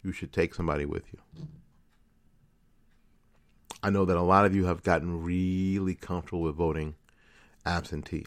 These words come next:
I know you have. It's super convenient. You vote in the comfort of your living room.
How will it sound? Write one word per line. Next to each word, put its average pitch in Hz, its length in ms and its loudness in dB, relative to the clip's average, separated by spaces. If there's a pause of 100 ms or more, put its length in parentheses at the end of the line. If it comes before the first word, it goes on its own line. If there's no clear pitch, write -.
I 85 120 -8
know 92 260 0
you 92 160 2
have. - 540 -10 (360)
It's 95 220 -8
super - 520 -4
convenient. - 640 -14 (640)
You 98 140 0
vote 98 260 8
in 87 120 2
the 78 80 -4
comfort 107 420 -2
of 80 140 0
your 71 120 -8
living 85 400 -4
room. 82 460 -6